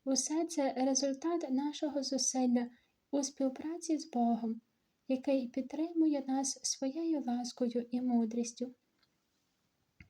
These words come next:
Шостий крок підтверджує принцип, що зло перемагається добром. Так говорить нам Біблія, і це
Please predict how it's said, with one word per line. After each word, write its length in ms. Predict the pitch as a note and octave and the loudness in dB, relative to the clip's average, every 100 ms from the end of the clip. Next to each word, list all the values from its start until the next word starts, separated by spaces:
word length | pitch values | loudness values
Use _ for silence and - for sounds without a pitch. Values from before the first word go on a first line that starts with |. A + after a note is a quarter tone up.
| _ _ _ _ _ _ _ _ _ _ _ _ _ _ _ _ - | _ _ _ _ _ _ _ _ _ _ _ _ _ _ _ _ -8
Шостий 480 | D4 D4 C#4+ C#4 | -2 -2 0 -2
крок 360 | C4+ D#4 E4+ E4+ | -2 -2 -2 -2
підтверджує 760 | - C4 C4+ C4 - C4 B3+ | -2 0 0 -2 0 0 2
принцип, 520 | B3+ C#4 D4+ D4 C#4 B3+ - _ | 0 2 2 4 2 -2 -6 _
що 340 | - B3+ B3 A#3+ | -6 0 0 0
зло 320 | - D#4 F4 | 0 0 0
перемагається 840 | D#4+ C#4 B3+ A#3+ A#3 A#3+ B3+ B3 B3+ | 0 2 2 2 2 2 2 0 0
добром. 560 | B3+ A#3+ A#3+ A#3 A#3 - _ _ _ _ _ _ - | 0 0 2 4 2 -4 _ _ _ _ _ _ -8
Так 260 | - F4 - | -2 -2 0
говорить 500 | C4+ C4 C#4 C#4+ C4 | -2 0 -2 -2 0
нам 220 | C4 B3+ | 0 2
Біблія, 600 | A#3+ B3+ B3 B3 A#3+ B3 B3 _ _ - | 0 -2 -2 -2 -2 -4 -8 _ _ -4
і 100 | C4 | -4
це 260 | - C#4+ | -2 -6